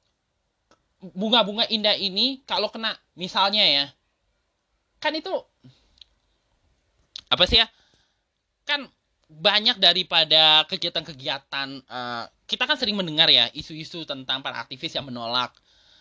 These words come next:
eh, pertambangan minyak, pertambangan segala macam, bahkan pertambangan sawit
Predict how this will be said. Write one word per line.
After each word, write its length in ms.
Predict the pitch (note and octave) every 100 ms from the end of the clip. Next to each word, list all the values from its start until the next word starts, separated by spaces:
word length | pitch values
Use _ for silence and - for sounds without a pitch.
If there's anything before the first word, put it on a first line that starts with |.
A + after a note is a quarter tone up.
| _ _ -
eh, 540 | G2+ G2 F#2+ G2 G2+ -
pertambangan 520 | F#3 E3 D3+ C3+ B2
minyak, 360 | B2+ E3 D3 -
pertambangan 720 | - C3 A#2+ B2 B2+ B2 B2 _ _ _ -
segala 480 | - D#3+ C#3 C#3
macam, 320 | C3+ C#3 F#3 D#3
bahkan 240 | C#3+ G#3
pertambangan 400 | E3 C#3+ A#2+ B2+
sawit 360 | B2+ C#3+ G3